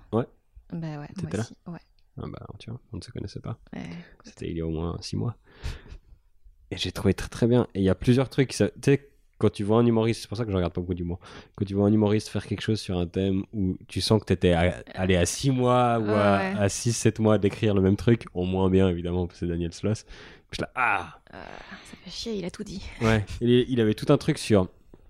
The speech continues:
Speaker 1: le fait que, en tant qu'homme, trentenaire, aimer les bébés et, et trouver ça chou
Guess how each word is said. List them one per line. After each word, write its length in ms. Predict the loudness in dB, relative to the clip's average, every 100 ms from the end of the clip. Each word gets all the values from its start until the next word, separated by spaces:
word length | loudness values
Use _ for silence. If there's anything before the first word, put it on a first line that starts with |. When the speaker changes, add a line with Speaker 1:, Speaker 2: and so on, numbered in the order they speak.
| -20 -20 _ -20 -20 -14
Speaker 1:
le 160 | -4 -4
fait 320 | 2 0 2
que, 260 | 2 2 2 -10 -20 -20 -20 _ -6
en 120 | 0
tant 180 | 2 0 _ _ _
qu'homme, 400 | 2 4 2 -2 _ _ _ _ _ _ _ _ _ _ _ -18 _
trentenaire, 680 | -4 -2 0 2 4 4 2 -6 _ _ _ _ _ _ _ _ _ -2
aimer 300 | 2 4 6
les 100 | 4
bébés 880 | 2 2 2 2 0 -4 -4 -6 -8 _ _
et, 60 | -10
et 60 |
trouver 320 | -10 2 4 4
ça 160 | 2
chou 420 | 0 2 4 4